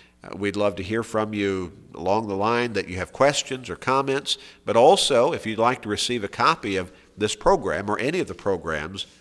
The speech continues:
on Search the Scriptures, we'll send them to you on C D. They're absolutely free.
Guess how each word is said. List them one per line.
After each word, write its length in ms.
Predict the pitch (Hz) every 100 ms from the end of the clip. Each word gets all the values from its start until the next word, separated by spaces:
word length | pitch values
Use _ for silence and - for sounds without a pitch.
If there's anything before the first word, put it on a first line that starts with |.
| -
on 160 | 98
Search 320 | 98 110 104 -
the 60 |
Scriptures, 580 | 90 - 92 - 104 - - - - -
we'll 160 | 117
send 260 | 123 147 156
them 160 | 147
to 140 | 131 143
you 160 | 143
on 120 | 127 123
C 320 | - 131 120
D. 360 | 123 90 64 -
They're 160 | 85 82
absolutely 640 | 92 95 - 92 95 92
free. 420 | 87 - 104 -